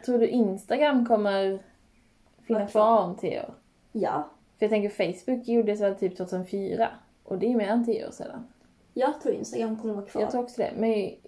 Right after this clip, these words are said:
Speaker 1: frågan är
Speaker 2: Jag tror inte Snapchat kommer vara kvar.
Speaker 1: Jag tror inte Instagram kommer kanske vara lika stort. För Facebook är ju inte lika stort längre.
Speaker 2: Men
Speaker 1: Så
Speaker 2: jag
Speaker 1: det
Speaker 2: tror
Speaker 1: kommer.
Speaker 2: Instagram kommer vara för oss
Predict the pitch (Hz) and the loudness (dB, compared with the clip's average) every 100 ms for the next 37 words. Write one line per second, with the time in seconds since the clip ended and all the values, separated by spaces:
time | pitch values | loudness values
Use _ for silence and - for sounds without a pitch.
0 | - - 240 214 233 220 - 254 233 240 | -18 -6 -2 0 0 2 0 2 2 2
1 | 233 226 - 277 - - - 226 - - | -2 -4 -2 -6 -6 -14 -10 -10 -10 -8
2 | 226 226 226 - - _ _ _ 247 233 | -6 -6 -8 -14 -18 _ _ _ 2 4
3 | 220 240 269 262 208 208 208 190 185 185 | 4 2 0 0 0 0 0 -2 -2 -4
4 | 190 185 196 185 180 180 180 185 - 233 | -6 -4 -6 -4 -2 -4 -8 -8 -4 -4
5 | 262 _ - - _ - 214 214 185 - | -6 _ -20 -20 _ -10 -6 -4 -4 -4
6 | 254 214 208 185 - - - - - - | -4 -2 -2 -4 -6 -12 -14 -12 -14 -16
7 | - 240 247 220 - 226 214 - 269 233 | -4 -2 4 2 2 2 2 2 0 0
8 | 220 220 214 208 214 - 220 214 214 208 | -2 -2 -2 -2 -4 -4 -2 0 0 0
9 | 202 - 220 226 214 - - - | -2 -2 0 0 -2 -8 -20 -20